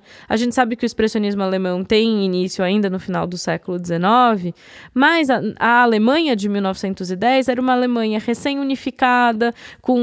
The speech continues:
movimentos artísticos que tavam tentando fazer frente ao impressionismo francês, né, com grupos como Die Brücke, ou mais pra frente, o Cavaleiro Azul, do Kandinsky,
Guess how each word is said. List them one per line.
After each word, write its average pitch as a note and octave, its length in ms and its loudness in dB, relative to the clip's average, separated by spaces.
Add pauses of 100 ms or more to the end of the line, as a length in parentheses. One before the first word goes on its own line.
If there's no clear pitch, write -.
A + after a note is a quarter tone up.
(120)
movimentos A#3 560 0
artísticos A#3 640 -4
que A3+ 100 -8
tavam A3+ 300 0
tentando C4+ 500 0
fazer A3 300 -2
frente B3 380 -2
ao G#3+ 80 -2
impressionismo A3+ 760 0
francês, A3+ 840 0 (320)
né, B3+ 300 2 (160)
com C#4+ 200 2
grupos C4 380 0
como A#3 260 2
Die A3+ 200 0
Brücke, A#3 800 -2
ou A#3 160 4
mais A3+ 240 -2
pra G#3 160 -4
frente, A3+ 340 -2
o G3 40 -6
Cavaleiro G#3+ 440 2
Azul, G3+ 540 2
do F#3 100 0
Kandinsky, G3+ 1120 -2